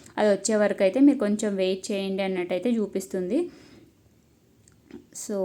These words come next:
మీ పర్సన్ మీకు ఈ లవ్ మెసేజెస్ ఏమి ఇవ్వాలి అని చెప్పేసి అనుకుంటున్నాడు అనేది అయితే చూద్దాము. So మీ పర్సన్ నుండి మీకు లవ్ మెసేజెస్ ఏంటి అనేది అయితే చూద్దాము. So మీ పర్సన్‌కి మీ మీద చాలా లవ్ ఉంది.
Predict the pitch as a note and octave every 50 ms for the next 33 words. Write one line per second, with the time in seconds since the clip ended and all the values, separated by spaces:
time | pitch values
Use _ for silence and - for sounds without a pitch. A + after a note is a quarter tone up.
0 | F#3 F#3 F#3 F3+ F3+ F#3 G3 F#3 - - _ _ _ _ _ _ - G#3 G#3 G3+
1 | - G#3 G3 G3+ G3+ - - G#3+ A3 A3+ G#3+ G#3 G#3 - G3 G3 F#3+ F#3+ F#3+ -
2 | - _ _ _ - - - - - - F#3+ F#3 F#3 F#3+ G3+ G#3 G3 G3 F#3+ -
3 | G3 F#3+ F#3+ F#3+ F#3+ F#3+ F#3+ - F3+ F3 F3+ F#3 F#3 F#3 F3 F#3 F3+ F3+ F3+ F#3
4 | F3+ F3+ F#3 - F3 F3 - F3 - G3 F3+ F3 E3+ - F3 F3+ F3 F3+ F3 F3
5 | F3 E3+ F3 F3 F3 F3 F3 E3+ E3+ E3 D3 F#3+ G3 - G#3 F#3 E3 E3+ D#3+ F3
6 | G#3 C#4+ D4 - - - - - - - - G3+ G3+ G3 F#3+ - F#3+ F#3+ G3 G3+
7 | - G#3 G3 G3 F#3+ F#3+ F#3+ F#3+ A3 A3+ G#3+ G3 F3+ F3+ - F#3+ F#3 F#3+ - -
8 | F#3+ F3+ F3+ F3+ F#3 F#3 F3+ F3 F3 F3+ F3+ F3 F3 F3 F3+ F3 - F3 E3+ F3
9 | E3+ E3+ F3 F3 E3+ E3 E3 D#3+ E3 E3 E3 G3+ G#3+ - - G3 F3 D#3+ F3 E3+
10 | D#3+ E3+ G3 C#4 D4 - - - - - - - - - - - - - G3+ F#3
11 | F#3 F3+ - - - - - - - G3+ F#3+ F#3+ - - F#3+ F#3 F#3 F#3 - G#3+
12 | G#3 G#3 G3 - G#3 G3+ F#3+ F#3 F#3 F#3 F#3+ F#3+ F#3+ - F#3 E3+ E3+ F3+ F#3 F3
13 | E3+ E3 E3 E3+ F3+ F#3 F#3 F3 E3+ F#3 F3 F3+ F3+ A#3+ D4